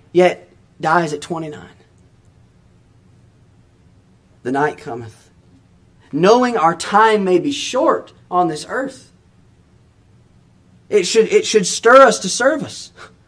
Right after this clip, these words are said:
It should stir us all the more to just give ourselves to the work of God.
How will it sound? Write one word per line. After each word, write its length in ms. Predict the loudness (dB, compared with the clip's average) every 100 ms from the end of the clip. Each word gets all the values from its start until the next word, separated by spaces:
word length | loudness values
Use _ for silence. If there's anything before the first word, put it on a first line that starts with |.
| _ _ _ _ _
It 160 | -4 -2
should 160 | -2 -2
stir 300 | 2 6 8
us 160 | 6
all 300 | 2 4 4
the 100 | 2
more 380 | 2 2 2 -2 -8
to 100 | -6
just 240 | -6 -4
give 220 | -2 2
ourselves 720 | 2 2 -2 -6 -8 -12 -18 -20 _
to 100 | 0
the 140 | 4 4
work 240 | 2 0
of 140 | -2
God. 420 | 0 0 0 -6